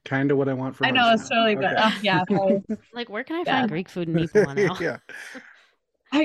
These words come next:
Speaker 2: yeah, that's
Speaker 3: Um,
Speaker 2: the thing is it's hard to find, like, good Greek
Speaker 3: Yeah,
Speaker 2: food.
Speaker 3: good, because,
Speaker 2: Like
Speaker 3: I mean, you can go to Subway and get, like,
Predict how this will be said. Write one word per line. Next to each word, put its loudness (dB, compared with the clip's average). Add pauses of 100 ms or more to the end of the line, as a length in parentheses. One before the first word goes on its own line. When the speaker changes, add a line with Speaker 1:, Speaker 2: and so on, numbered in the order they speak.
Speaker 2:
yeah, 2
that's 2
Speaker 3:
Um, 2
Speaker 2:
the -10
thing -6
is -12
it's -12
hard -4
to -14
find, -6
like, -10
good -6 (100)
Greek -4 (520)
Speaker 3:
Yeah, -6
Speaker 2:
food. -6 (100)
Speaker 3:
good, 0
because, -2
Speaker 2:
Like -2
Speaker 3:
I 2
mean, 4
you 2
can 0
go 2
to -4
Subway -6
and -8
get, -8
like, -14